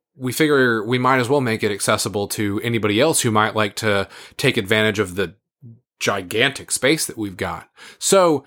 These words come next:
the rental program sort of works in, uh, three sections, right? You've got the theater itself, that's booths, stage, and rental of the tech booth, um, which comes with its, um, restrictions, right? Uh, oftentimes you,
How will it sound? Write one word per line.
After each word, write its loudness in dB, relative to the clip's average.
the 2
rental 2
program 2
sort 2
of -4
works 2
in, 0
uh, 0
three 0
sections, -2
right? 0
You've -10
got -4
the -12
theater 2
itself, -2
that's -6
booths, 0
stage, 0
and 2
rental 2
of 2
the -2
tech -2
booth, -4
um, -8
which -4
comes 0
with 0
its, -2
um, -8
restrictions, 0
right? 2
Uh, -2
oftentimes 0
you, -8